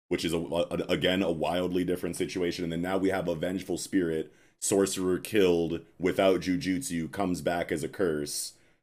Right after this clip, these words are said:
And this is a cursed womb now, too. So it, it's just interesting to see that, like, it seems like cursed womb seems to be, like, the origin point for a lot of,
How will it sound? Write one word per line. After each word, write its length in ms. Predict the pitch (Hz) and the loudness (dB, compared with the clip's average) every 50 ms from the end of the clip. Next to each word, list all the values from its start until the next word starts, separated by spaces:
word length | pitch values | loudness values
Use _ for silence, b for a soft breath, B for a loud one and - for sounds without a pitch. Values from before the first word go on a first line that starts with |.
| b _ | b _
And 160 | - 95 95 92 | 2 2 4 4
this 160 | 95 92 90 | 2 2 0
is 100 | 82 76 | -2 -2
a 60 | 82 | -4
cursed 340 | 78 - 92 80 76 - - | -2 -2 -2 -2 -2 -4 -4
womb 240 | 80 80 76 73 71 | -4 -4 -4 -4 -6
now, 200 | 67 64 62 64 | -6 -6 -8 -8
too. 340 | 67 - 95 85 76 67 | -6 -4 -2 -2 -2 -2
So 180 | 69 - - 78 | -4 -4 -4 -2
it, 160 | 73 71 69 82 85 | -2 0 -2 0 -2
it's 140 | - 80 - | -2 -4 -4
just 240 | 95 95 90 - - | -4 -4 -4 -4 -2
interesting 540 | - 104 110 - 98 98 90 - 95 90 85 | 0 0 0 0 -2 -4 -2 -2 -2 -2 -2
to 80 | 78 76 | -4 -6
see 560 | - - - 90 87 85 82 80 78 73 71 b b b b b b - | -6 -4 -2 0 0 0 0 -2 -4 -6 -6 b b b b b b -2
that, 260 | 80 87 82 78 71 | 0 0 0 0 0
like, 160 | 73 82 76 | -2 -4 -4
it 100 | 78 73 | -4 -6
seems 340 | - - - 104 95 87 71 | -6 -4 -2 -2 -2 0 0
like 160 | 87 85 82 | -2 -2 -4
cursed 300 | - - 104 95 80 - | -4 -4 -4 -4 -4 -2
womb 220 | - 87 82 80 78 | -4 -4 -4 -4 -4
seems 240 | - 90 85 73 - | -4 -6 -6 -6 -6
to 80 | 78 | -6
be, 160 | 76 76 82 | -6 -4 -4
like, 140 | 76 71 69 | -6 -4 -4
the 80 | - 73 | -4 -4
origin 460 | 53 76 80 82 80 69 69 76 69 | -2 -2 -2 -2 -4 -4 -6 -8 -8
point 300 | 67 - 78 69 62 57 | -6 -8 -8 -8 -8 -8
for 140 | - - 71 | -6 -6 -4
a 60 | 67 | -4
lot 260 | 64 69 69 73 71 69 | -4 -4 -4 -4 -4 -6
of, 260 | 65 65 65 - | -6 -8 -10 -14